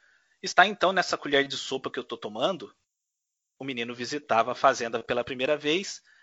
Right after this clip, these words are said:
De manhã, todos os lugares onde se faziam as ordenhas das vacas,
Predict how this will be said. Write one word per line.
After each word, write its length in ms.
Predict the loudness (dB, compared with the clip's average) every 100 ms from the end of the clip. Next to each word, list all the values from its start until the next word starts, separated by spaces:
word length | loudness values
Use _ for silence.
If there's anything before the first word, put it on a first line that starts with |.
| _
De 140 | -6
manhã, 400 | -2 2 2 0 0
todos 220 | 0 0
os 180 | -4 -10
lugares 720 | -6 -2 0 0 -6 -12 -12 -18 -20 -12
onde 280 | -10 -8 -8
se 120 | -2
faziam 340 | -2 -2 -6
as 120 | -10
ordenhas 280 | -8 -8 -2
das 180 | 2 2
vacas, 460 | 4 2 2 -10